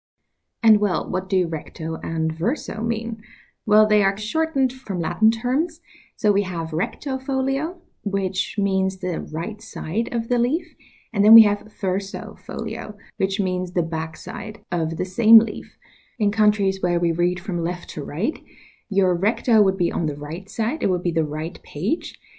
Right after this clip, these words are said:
And then as you flip that, on the left, you have the back side of the page. So that's basically how you need to envision that. So a folio would have a recto and it would have a verso.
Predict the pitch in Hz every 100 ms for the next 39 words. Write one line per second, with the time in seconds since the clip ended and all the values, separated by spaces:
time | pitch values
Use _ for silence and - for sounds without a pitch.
0 | _ 202 196 185 165 160 160 302 349 -
1 | 226 214 214 - - - - 190 175 156
2 | 165 170 - - 185 170 160 160 165 160
3 | 147 - - - - - - _ 180 170
4 | 165 160 - 170 180 - 190 202 220 226
5 | 202 208 220 214 185 - 175 170 165 160
6 | 160 160 156 165 165 _ _ - 185 160
7 | 160 156 151 156 - - - _ _ _
8 | _ _ _ _ _ _ _ - 185 165
9 | 226 415 - _ - 214 - 170 165 175
10 | 359 - 196 190 190 - 175 160 156 151
11 | 160 - - _ - 190 277 - - 254
12 | 240 240 196 190 190 - 160 156 160 -
13 | 170 160 170 160 - 190